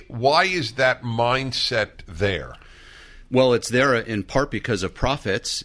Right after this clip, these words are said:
Speaker 2: and because of the insidious relationship between the pharmaceutical industry and government. You know, the C D C and the F D A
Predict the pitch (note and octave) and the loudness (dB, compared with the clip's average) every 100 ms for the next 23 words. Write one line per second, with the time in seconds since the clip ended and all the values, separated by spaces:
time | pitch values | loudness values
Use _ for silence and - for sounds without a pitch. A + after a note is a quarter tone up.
0 | - G2 G2 F#2+ F2+ F2+ - G#2+ G#2 G2 | -8 -4 -2 -2 -4 -8 -4 -2 -2 -4
1 | F#2+ F#2+ F2 F#2+ F#2 F#2 F#2 F2 - A#2 | -6 -6 -4 -2 -2 -4 -6 -4 -2 -2
2 | A2 G#2 - - G2+ F#2+ F#2+ A2+ - F#2+ | 0 -2 -4 -8 -4 -2 0 0 -2 -4
3 | - F2 - F2 - G2 F2+ F2 - - | -4 -4 -6 -8 -4 -2 -2 -4 -8 -20
4 | - - - A2+ G#2 - G2 G2 F#2 F#2+ | -12 -8 -2 -2 -2 -4 -6 -6 -6 -4
5 | F2+ F2 - F2+ D#2+ E2+ E2 F2+ F2 D2 | -4 -4 -4 -4 -4 -4 -2 -2 -2 -4
6 | D2 - _ - - - - - G#2+ F#2+ | -6 -10 _ -20 -20 -20 -14 -4 -2 0
7 | F#2+ C#3+ C3+ C3 - B2 A2+ A2+ A2 - | 0 2 2 0 0 -2 0 -2 -4 -8
8 | G2 F#2+ F#2 F2+ D#2 F#2 F2+ E2+ D#2+ G#2 | -4 -2 -2 -4 -4 -4 -4 -6 -6 -4
9 | A#2 - G#2+ G2 F#2+ F#2+ F#2 | -4 -6 -4 -2 0 0 -4